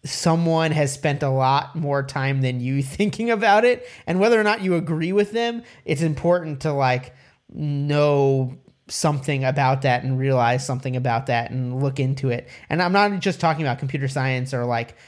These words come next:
programming. I'm talking about, like, management and people and food, whatever it is, like, all those, music, whatever it is, like, someone spent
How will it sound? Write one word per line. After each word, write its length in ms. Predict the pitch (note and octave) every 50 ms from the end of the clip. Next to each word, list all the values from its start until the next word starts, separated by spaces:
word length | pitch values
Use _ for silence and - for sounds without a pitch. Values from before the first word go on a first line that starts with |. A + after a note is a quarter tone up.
| - _ -
programming. 500 | - D3+ C#3+ C#3+ C#3 C3 A#2+ B2 B2+ A#2+
I'm 80 | A#2 C3
talking 320 | - C#3+ C3+ C3+ C3+ C3+
about, 300 | C3+ C3+ B2+ A#2 - -
like, 160 | B2 B2 B2+
management 840 | C#3 C3+ B2+ B2 C3 C3 C3 C3 B2+ B2+ C#3 C3+ B2+ B2+ B2+ C3 C3+
and 460 | A#2 B2 A#2+ A#2 A2+ A2+ A2+ A2 A#2+ B2+ - _ - - - - _ _ _ _
people 800 | - - F3+ D3 C3 D3+ C#3 C3 B2+ B2+ B2+ B2+ B2+ B2 B2 A#2
and 680 | D#2 G2+ B2+ A#2+ A#2 A#2 A2+ A2+ A2+ A#2 A2+ A2+ A#2 - _ _ _ _ _ _ _ -
food, 680 | - - - - D#3 D3 D3 D3 C#3+ C#3+ C#3+ D3 C#3+ C3 -
whatever 340 | D#3+ D#3 E3+ E3+ E3 E3 D#3
it 80 | D3
is, 380 | E3 F3 E3 D#3 D3 C#3 C3+ D3
like, 180 | C3+ B2+ C3 -
all 280 | - D3+ D#3 D#3 D#3
those, 300 | D3 D3+ C#3+ C#3+ C3+ C#3
music, 440 | D3 E3 E3+ F3+ D3 E3+ E3+ D#3+ E3+
whatever 300 | D#3+ D#3+ F3 F3 E3 D#3+
it 80 | D3+ D#3
is, 200 | D#3 D3+ C#3 C#3
like, 280 | C3+ B2+ B2 B2+ - - - - - - -
someone 420 | - - F#3 F#3+ F#3+ F3+ E3+ E3
spent 460 | E3+ - - - E3+ D#3+ D#3+ D#3+ -